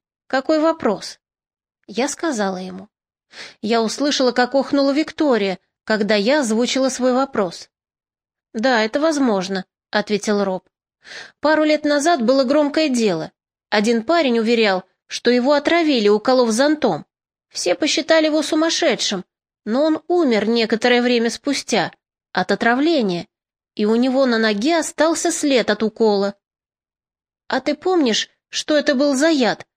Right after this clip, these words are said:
спросила я. «Нет, но я могу выяснить»,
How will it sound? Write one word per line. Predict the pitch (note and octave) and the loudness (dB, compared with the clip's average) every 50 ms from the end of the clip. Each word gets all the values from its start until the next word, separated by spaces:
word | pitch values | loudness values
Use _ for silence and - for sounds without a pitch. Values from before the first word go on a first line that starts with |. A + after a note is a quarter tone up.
| _ - | _ -18
спросила | - - - G3+ G3 F#3+ - G#3 F#3+ F#3+ | -16 -6 -4 -4 -2 -2 -2 -2 -2 -2
я. | G3 F#3+ F#3+ F3 F3+ - _ _ _ _ _ _ _ _ _ _ _ _ _ _ _ _ _ _ | -2 -2 -4 -6 -6 -8 _ _ _ _ _ _ _ _ _ _ _ _ _ _ _ _ _ _
«Нет, | - B3 C4+ D4+ D#4+ C4+ G3+ - | -4 -2 0 0 0 0 -2 0
но | A3+ A#3+ | -2 0
я | A#3+ B3+ C4 | 0 2 2
могу | C4+ C#4 B3+ C4+ D#4 | 2 0 0 0 0
выяснить», | D4 D4+ F4 E4+ D4+ A#3+ - - A3 F#3 F3 - - | 0 2 2 2 0 0 -2 -2 -4 -4 -4 -6 -10